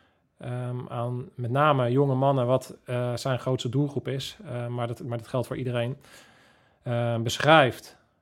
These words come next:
dat je zelf verantwoordelijkheid kan nemen voor je leven. En hoe je dat dan kan doen, dat dan, eh, die ogen, eh, die gaan, eh, glinsteren, zeg maar. En, eh, mensen raken daarvan, eh, "Wow, ja, kan ik, kan ik echt, eh,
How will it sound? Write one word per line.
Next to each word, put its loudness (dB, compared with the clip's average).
dat -6
je -4
zelf 2
verantwoordelijkheid 4
kan 0
nemen 4
voor 4
je 6
leven. 6
En -2
hoe 8
je 10
dat 4
dan 0
kan 2
doen, 0
dat 2
dan, 2
eh, -2
die -2
ogen, 4
eh, 0
die 2
gaan, 0
eh, 0
glinsteren, 2
zeg -2
maar. 2
En, 0
eh, 0
mensen -2
raken 0
daarvan, -2
eh, -2
"Wow, -4
ja, -6
kan -2
ik, -4
kan 2
ik -2
echt, -6
eh, -2